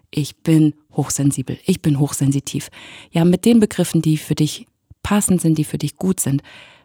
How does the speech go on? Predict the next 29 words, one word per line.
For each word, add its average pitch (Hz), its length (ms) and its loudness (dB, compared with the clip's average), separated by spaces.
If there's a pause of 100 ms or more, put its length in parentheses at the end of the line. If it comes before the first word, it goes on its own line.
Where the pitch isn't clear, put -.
Was 208 220 0
wäre, 233 320 2
wenn 185 120 4
du 170 100 2
darüber 247 420 0
Gewissheit 160 540 -2
hättest, - 420 -10
auf - 220 -4
irgendeine 190 560 2
Art, 139 320 -4 (480)
die 160 80 -2
für 156 120 0
dich 151 200 0
magisch 151 480 2 (340)
entstanden - 540 -2
ist? - 260 -10 (640)
Wie 180 160 -4
würdest 185 280 -2
du - 40 -8
dich 165 180 -6
fühlen? 143 360 -6 (720)
Ja. 151 180 -6 (680)
Und 190 360 -2
wenn 190 140 4
du 190 220 2 (140)
von - 220 -2
diesem 247 260 4
Level 185 300 0
ausgehst, 170 800 -6